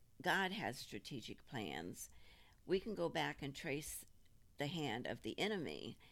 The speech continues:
and see his strategic plans as well. So that's what I would like to do. In January of nineteen eighty-six, I had my first accident.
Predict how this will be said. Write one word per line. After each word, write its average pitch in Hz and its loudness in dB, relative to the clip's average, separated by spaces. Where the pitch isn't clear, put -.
and 135 0
see 151 2
his 196 0
strategic - -4
plans 85 -4
as 117 -2
well. - 2
So 151 4
that's 160 4
what 185 2
I 147 8
would 147 4
like 123 0
to - -8
do. 98 -2
In 175 4
January 226 4
of 220 -2
nineteen 185 0
eighty-six, 160 0
I 143 6
had 156 2
my 139 4
first - -6
accident. - -4